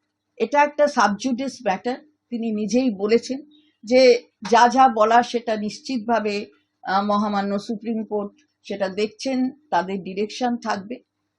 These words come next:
সুতরাং তিনি বারবার কর্মবিরতি থেকে, আহ, বেরিয়ে আসতে বলেছেন ডাক্তারদের। কিন্তু মুখ্যমন্ত্রী সবসময় তার সহনশীলতা দেখিয়েছেন এবং, আহ, তাদের প্রতি তাদের যে দাবি,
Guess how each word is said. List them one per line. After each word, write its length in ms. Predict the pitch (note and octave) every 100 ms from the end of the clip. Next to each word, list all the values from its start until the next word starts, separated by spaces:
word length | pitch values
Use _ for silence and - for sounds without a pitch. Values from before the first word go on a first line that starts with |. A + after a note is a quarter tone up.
| _
সুতরাং 360 | C#4+ C#4+ E4+ D#4+
তিনি 200 | D4+ B3+
বারবার 480 | A#3 G3+ A3 B3
কর্মবিরতি 760 | B3 G3+ F#3+ G#3 G3 F#3+ G3+ G#3+ G#3
থেকে, 460 | G3 G3+ F3 G3+ - _ _ _ _ -
আহ, 240 | F3 F3
বেরিয়ে 380 | F3+ A3 A#3 A#3+
আসতে 300 | A3 G#3+ A3
বলেছেন 480 | G3 F#3 F#3 G#3+ A3
ডাক্তারদের। 680 | F#3 D#3+ - F#3 F3+ F3+ G#3+ _ _ _ _
কিন্তু 540 | D4+ C#4+ D#4+ E4+ D4+ _ _ _ _ _ _ _ F#3+
মুখ্যমন্ত্রী 720 | B3 - G4 G4 F#4 E4 C#4
সবসময় 600 | B3 A#3 - G#3+ G3 G3+
তার 260 | G#3 B3 B3 -
সহনশীলতা 840 | - F3+ G#3 G#3+ A3+ G#3 G3+ G3
দেখিয়েছেন 680 | F#3 F3 - F#3+ G3 A#3+ D4+ - _ _ _ -
এবং, 440 | G3 F#3 F3 F3+ - _ -
আহ, 480 | E3+ F3 F3 E3 D#3+ -
তাদের 320 | F#3+ F#3+ G3
প্রতি 480 | G3+ G3 B3+ A3+ D3+ - -
তাদের 340 | F3 F3+ G3 E3+
যে 160 | G3
দাবি, 680 | E3+ F#3 F#3 G3+ A3+ D#3